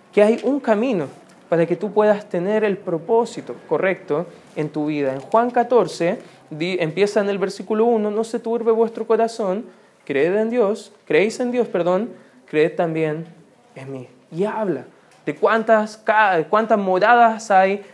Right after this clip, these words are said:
en el cielo para nosotros. Y uno le pregunta, "Muéstranos al Padre, ¿cómo podemos ir al Padre? ¿Cómo puedo ir al cielo?". Versículo seis nos da la respuesta el Señor Jesucristo. Jesús le dijo,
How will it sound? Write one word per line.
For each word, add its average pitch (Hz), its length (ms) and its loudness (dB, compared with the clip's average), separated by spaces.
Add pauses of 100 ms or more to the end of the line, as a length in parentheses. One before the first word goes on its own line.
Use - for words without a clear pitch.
en 165 160 0
el 156 100 -2
cielo 214 400 0
para 147 180 -2
nosotros. - 560 -10 (380)
Y 170 140 -2
uno 247 200 6
le 233 120 8
pregunta, 233 720 6
"Muéstranos 269 600 4
al 247 100 6
Padre, 220 480 4
¿cómo 349 380 4
podemos 285 460 2
ir 320 100 -2
al 233 180 4
Padre? 226 420 2
¿Cómo 381 360 4
puedo 381 320 4
ir 370 160 6
al 330 140 10
cielo?". 302 460 -2 (480)
Versículo 247 500 4
seis 240 340 6
nos 170 180 2
da 208 120 8
la 214 100 8
respuesta 220 400 2
el 202 60 -2
Señor 190 280 -4
Jesucristo. 170 520 -4
Jesús 254 360 -2
le 285 120 10
dijo, 262 400 0